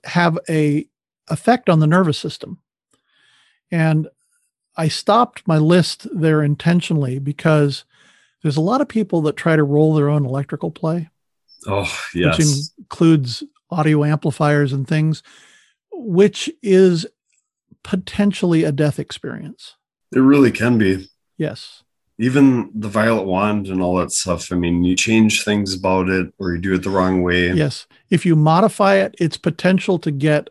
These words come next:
Speaker 1: a hundred and twenty volts house current right into your subject. If you modify it, if you use it the way it's intended,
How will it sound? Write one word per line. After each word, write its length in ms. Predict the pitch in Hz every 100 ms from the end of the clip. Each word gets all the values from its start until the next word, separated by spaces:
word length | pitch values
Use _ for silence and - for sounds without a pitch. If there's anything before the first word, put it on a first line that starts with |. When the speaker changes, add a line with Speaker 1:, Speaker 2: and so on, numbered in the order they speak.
| _
Speaker 1:
a 60 |
hundred 260 | 147 160 170
and 80 | 143
twenty 200 | 160 151
volts 300 | 143 139 -
house 220 | 156 147
current 360 | - 156 143 139
right 280 | 143 147 -
into 720 | 160 147 139 - 151 139 139 _ _ _ _ _
your 160 | 147 135
subject. 560 | - 139 131 113 - - _ _
If 200 | 175 160
you 120 | 165
modify 520 | 151 147 147 135 143 135
it, 120 | -
if 200 | 160 -
you 80 | 143
use 260 | 147 165
it 120 | 208 185
the 80 |
way 160 | 160 170
it's 140 | 160
intended, 720 | 151 135 - 226 262 139 131